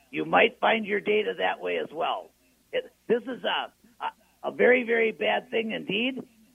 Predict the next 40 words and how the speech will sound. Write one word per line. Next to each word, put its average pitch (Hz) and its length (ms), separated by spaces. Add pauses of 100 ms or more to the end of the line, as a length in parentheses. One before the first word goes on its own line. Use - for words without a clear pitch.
(300)
I 180 100
don't 262 460
know. 254 280 (300)
I 202 80
don't 285 220
think 254 200
this 240 140
is 196 180
a 165 60
virus 202 480
that's 165 160 (100)
causing 190 320
the 175 120 (100)
shutdown. 240 520 (300)
To - 80
me, 254 200
it 247 160
sounds 214 260
more 208 200
like 190 200
hardware. 160 480 (240)
And 135 100
I 139 160
wish 226 220 (100)
I 214 160
had 220 160
better 226 220
news 226 320
and 190 100
a - 60
faster 196 420
fix. - 280 (480)
And 156 340
thank 214 220
you 226 120
so 226 120
much 240 200
for 220 80
the 226 80
call. 247 380